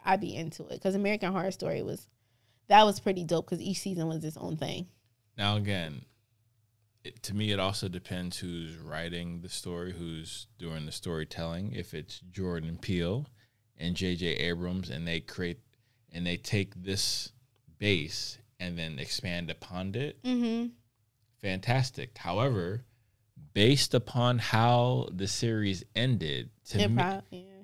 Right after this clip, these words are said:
Speaker 2: it, to me, it doesn't seem like it's going to have a second season.
Speaker 1: Also, my mom said, we have to watch it,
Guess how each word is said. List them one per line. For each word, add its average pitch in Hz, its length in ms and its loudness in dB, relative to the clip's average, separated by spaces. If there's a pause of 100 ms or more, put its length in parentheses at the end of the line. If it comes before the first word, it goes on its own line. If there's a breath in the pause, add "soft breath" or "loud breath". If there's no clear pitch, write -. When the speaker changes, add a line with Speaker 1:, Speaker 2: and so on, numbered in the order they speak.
(160)
Speaker 2:
it, - 320 2
to - 120 -4
me, 107 300 2
it 92 40 0
doesn't 92 260 -2
seem 95 180 -4
like 85 220 -4
it's 85 120 -8
going 82 340 -6
to 85 220 -8
have 80 300 -6
a 80 80 -10
second 78 360 -10
season. - 360 -12 (300)
Speaker 1:
Also, 233 440 4
my 208 120 0
mom 226 260 4
said, 196 460 0
we 208 120 0
have 202 120 0
to 196 80 2
watch 196 260 0
it, 190 240 -6